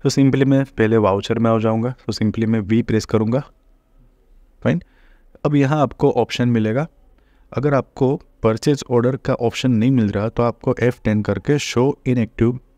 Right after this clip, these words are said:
पे क्लिक करना है। And नीचे you can see here, like, order vouchers में आपके पास ऑप्शन है परचेज ऑर्डर का। आपको simply ये करना है, वहाँ जाके क्लिक करके यस कर देना है।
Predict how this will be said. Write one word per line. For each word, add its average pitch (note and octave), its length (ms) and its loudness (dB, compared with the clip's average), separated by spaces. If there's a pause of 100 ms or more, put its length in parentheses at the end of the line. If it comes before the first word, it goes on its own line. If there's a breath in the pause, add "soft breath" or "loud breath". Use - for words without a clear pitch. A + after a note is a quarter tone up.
पे G#2 60 -2
क्लिक G2+ 240 0
करना F#2+ 300 -2
है। C3+ 140 -4 (2000)
And A2 380 0
नीचे C#3 280 2
you B2 140 0
can C3+ 240 0 (100)
see C3+ 280 0
here, A2 400 0
like, A2+ 180 -4 (800)
order B2 320 2
vouchers A2 320 0
में C3 120 2
आपके A#2 240 -2
पास A#2+ 220 0
ऑप्शन A2+ 400 -2
है D#3 100 -6 (200)
परचेज A#2+ 520 -2
ऑर्डर G#2+ 260 0
का। F2+ 160 -8 (340)
आपको C3+ 200 0
simply D3+ 300 0
ये D3+ 160 4
करना A#2+ 240 0
है, B2+ 80 0
वहाँ B2 240 2
जाके B2+ 300 -2 (1040)
क्लिक C3+ 260 2
करके A#2 280 2
यस B2 260 0
कर G2+ 220 -2
देना F#2+ 220 -2
है। G2 140 -6